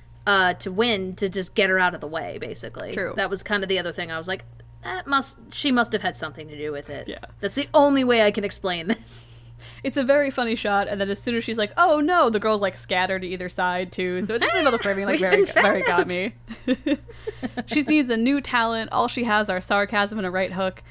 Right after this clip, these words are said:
Speaker 2: And as Miss New Jersey is introduced, she's gotta take the stage. Uh, Hart gets on stage and announces that she's going to do a self-defense lesson with her assistant, Eric Bobb, A K A Matthews. Uh, and she manages to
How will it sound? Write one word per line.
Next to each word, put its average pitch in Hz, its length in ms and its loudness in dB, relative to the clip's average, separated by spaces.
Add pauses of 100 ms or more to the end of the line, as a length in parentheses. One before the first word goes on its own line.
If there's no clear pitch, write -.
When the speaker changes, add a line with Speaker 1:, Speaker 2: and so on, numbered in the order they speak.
(260)
Speaker 2:
And 185 220 0
as 190 180 0
Miss 302 240 0
New 294 140 4
Jersey 254 340 0
is 233 100 -2
introduced, 214 640 -4
she's 202 220 -8
gotta 190 200 2
take 196 220 -4
the 202 80 -10
stage. 170 580 -4 (420)
Uh, 165 500 -4
Hart 226 240 4
gets 233 160 -2
on 214 120 -2
stage 196 300 -2
and 190 120 -4
announces 180 360 -4
that 175 100 -8
she's 190 160 -8
going 185 140 -2
to 180 60 -8
do 175 100 -4
a 165 60 -4
self-defense 185 760 -4
lesson 180 380 -4
with 190 140 -6
her 202 160 -2
assistant, 214 560 -6
Eric 185 280 -2
Bobb, 175 380 0
A 160 80 -8
K 170 220 -6
A - 20 -6
Matthews. 170 500 -10 (460)
Uh, 160 420 -2
and 180 240 -2
she - 140 -4
manages 233 420 0
to 202 340 0